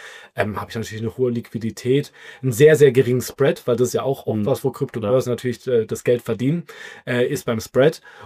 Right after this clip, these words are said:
Speaker 1: Und deswegen glaube ich auch, dass die Verwaltungsgebühr, die ja relativ gering ist, vergleichsweise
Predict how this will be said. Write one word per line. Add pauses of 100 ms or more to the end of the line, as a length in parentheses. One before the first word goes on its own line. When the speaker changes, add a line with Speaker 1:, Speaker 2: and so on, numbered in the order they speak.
(120)
Speaker 1:
Und
deswegen
glaube
ich
auch,
dass
die
Verwaltungsgebühr,
die
ja
relativ
gering
ist,
vergleichsweise